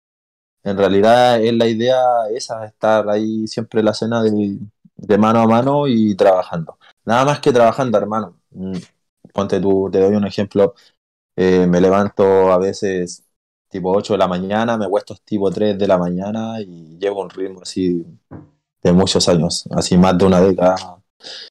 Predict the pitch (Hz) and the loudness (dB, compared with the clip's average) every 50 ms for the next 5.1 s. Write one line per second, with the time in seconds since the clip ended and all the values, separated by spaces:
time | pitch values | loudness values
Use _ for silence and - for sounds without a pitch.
0 | _ _ - - 98 95 95 98 101 98 95 92 95 98 98 95 95 95 92 90 | _ _ -4 -2 0 2 4 4 4 4 4 4 2 2 2 2 2 4 4 2
1 | 85 _ _ _ - 101 101 104 104 95 - 107 104 104 110 113 113 107 110 107 | 0 _ _ _ -2 0 2 2 2 2 0 2 2 4 4 4 4 4 4 4
2 | 107 107 101 101 104 110 113 113 113 113 113 110 110 110 110 _ _ _ _ _ | 4 2 2 0 0 -4 -4 -4 -6 -6 -6 -8 -10 -14 _ _ _ _ _ _
3 | _ - 110 - - 107 92 90 95 92 - - - 95 98 104 107 110 104 101 | _ -12 -10 -6 -6 -6 -4 -4 -6 -8 -8 -6 -2 0 2 2 2 2 2 0
4 | 104 104 113 104 104 101 98 - - 104 107 117 117 123 113 104 101 101 98 95 | -2 2 4 4 4 4 2 0 -2 -2 -2 0 2 2 2 2 2 0 0 -2
5 | 95 92 | -4 -6